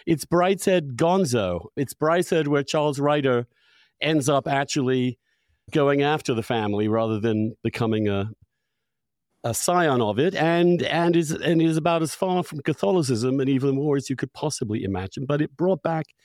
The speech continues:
to me a huge amount of my own feelings about Oxford, about showing up as a scholarship boy and being surrounded by all these Etonians and, and all these people with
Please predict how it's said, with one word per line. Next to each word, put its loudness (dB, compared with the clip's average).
to -2
me 4
a -4
huge -2
amount 0
of -4
my 4
own 4
feelings 2
about 0
Oxford, -2
about -2
showing 2
up 0
as 0
a 0
scholarship -2
boy 0
and 2
being 0
surrounded 0
by -2
all 0
these -2
Etonians -2
and, -2
and -2
all -2
these -2
people -4
with -4